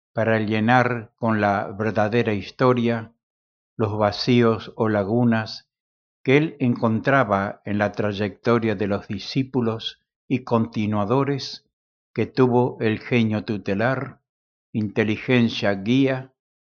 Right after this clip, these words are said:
de esta humanidad. Le interesaba su corazón de padre de Abel conocer en detalle cuánto habían hecho él y los suyos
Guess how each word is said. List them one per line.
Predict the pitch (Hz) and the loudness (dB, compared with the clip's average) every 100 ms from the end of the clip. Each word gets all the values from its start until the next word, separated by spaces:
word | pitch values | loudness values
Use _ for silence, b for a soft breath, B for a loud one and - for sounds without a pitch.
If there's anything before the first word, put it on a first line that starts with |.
| - | -14
de | 98 104 | -2 0
esta | 107 - 110 117 - - | 0 -2 -2 -2 -4 -6
humanidad. | 101 98 92 90 87 92 _ - _ _ _ _ _ _ _ _ _ _ _ _ _ - | -2 -2 -2 -6 -8 -10 _ -20 _ _ _ _ _ _ _ _ _ _ _ _ _ -2
Le | 120 | 0
interesaba | 113 123 120 113 139 123 110 | 2 2 2 4 2 2 0
su | - 110 | -2 -4
corazón | 110 104 - 123 117 113 | 0 0 0 0 2 2
de | 104 | 0
padre | - 107 104 101 | 2 2 2 -2
de | 95 | 0
Abel | 98 107 113 110 92 - _ _ _ _ _ _ | 0 2 0 0 -10 -14 _ _ _ _ _ _
conocer | 117 113 107 - 127 123 | -2 -2 0 4 4 4
en | 110 | 0
detalle | 104 98 120 123 113 107 _ | -2 0 0 2 0 -4 _
cuánto | 135 131 127 127 110 | 2 2 0 0 0
habían | 110 120 107 104 | 2 2 2 2
hecho | 104 - 113 107 - | -2 -4 -4 -4 -4
él | 131 120 104 90 - _ _ _ - | 2 2 2 -6 -12 _ _ _ -6
y | 107 | -2
los | 101 95 - | -2 -4 0
suyos | 131 127 120 127 - - | 0 0 -2 -4 -8 -14